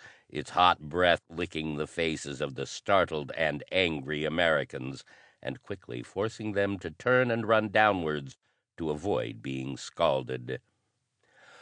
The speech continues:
"What the devil are these idiots trying to do?" gasped Nelson, anxiously eyeing the red-crested warriors who, peering down through the blue lenses of their helmets,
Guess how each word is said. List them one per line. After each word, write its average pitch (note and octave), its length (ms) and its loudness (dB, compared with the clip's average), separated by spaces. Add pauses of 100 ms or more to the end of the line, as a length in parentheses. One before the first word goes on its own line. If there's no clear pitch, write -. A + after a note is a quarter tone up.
(320)
"What D3+ 280 8
the F2+ 140 6
devil F2 480 2
are F2 120 6
these E2 320 -6
idiots F2 440 -2
trying D#2+ 440 -2
to G2+ 120 -8
do?" F#2 720 0
gasped A#1+ 640 -6
Nelson, C#2 680 -4 (320)
anxiously C#2 760 -6
eyeing D#2 480 2
the C#2+ 160 -2
red-crested C#2+ 1040 -4
warriors D#2 800 2
who, F2+ 420 0 (380)
peering D#2 420 -4
down C#2+ 540 0
through C#2+ 200 -8
the C2+ 100 -10
blue D2+ 360 -6
lenses D2+ 500 -2
of C#2+ 140 -4
their D2 220 0
helmets, F#2 520 0